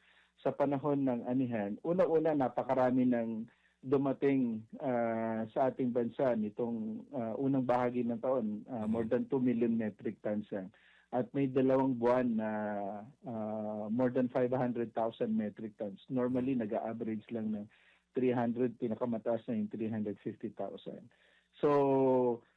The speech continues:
Speaker 1: tiniming yan sa panahon ng anihan kasi ngayon, lalo na ngayong wet season cropping, ina-expect natin more than eleven million metric tons yung ma-harvest. So, pag maraming,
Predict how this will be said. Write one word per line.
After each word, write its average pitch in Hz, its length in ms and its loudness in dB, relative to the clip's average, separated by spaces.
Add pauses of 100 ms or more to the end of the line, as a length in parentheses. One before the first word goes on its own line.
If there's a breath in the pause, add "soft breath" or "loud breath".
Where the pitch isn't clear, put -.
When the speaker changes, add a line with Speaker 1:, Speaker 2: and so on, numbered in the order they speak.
(420 soft breath)
Speaker 1:
tiniming 202 640 2
yan 185 160 -2
sa 175 80 4
panahon 151 400 2
ng 135 160 0
anihan 131 320 0
kasi 135 400 0
ngayon, 131 320 2
lalo 139 240 4
na 131 240 0
ngayong 123 240 0
wet 123 240 2
season 123 320 -2
cropping, 113 560 -2
ina-expect 120 480 -4
natin 117 320 -2
more 110 240 -2
than 110 160 -2
eleven 113 480 0
million 107 240 -2
metric 107 480 -4
tons 98 320 -4
yung 107 160 -2
ma-harvest. 101 480 -2 (640 soft breath)
So, 120 80 2
pag 143 240 -2
maraming, 180 480 2